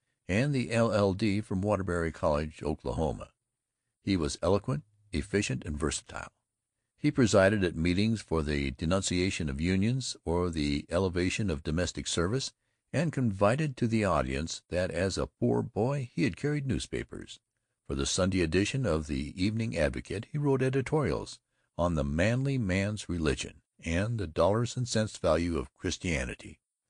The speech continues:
which were printed in bold type surrounded by a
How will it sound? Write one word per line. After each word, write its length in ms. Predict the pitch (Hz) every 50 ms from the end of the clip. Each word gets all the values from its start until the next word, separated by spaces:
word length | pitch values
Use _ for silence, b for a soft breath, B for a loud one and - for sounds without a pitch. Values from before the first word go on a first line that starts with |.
| _ _ _ _ _ _ _ _ _
which 300 | - 123 151 156 - -
were 100 | - 92
printed 380 | - - - 143 143 147 135
in 140 | 87 80 78
bold 420 | 69 64 90 113 127 131 127 120 -
type 340 | - 92 65 55 - -
surrounded 600 | - - - 78 80 87 95 101 107 110 104 98
by 220 | - 82 80 67 60
a 160 | 62 58 60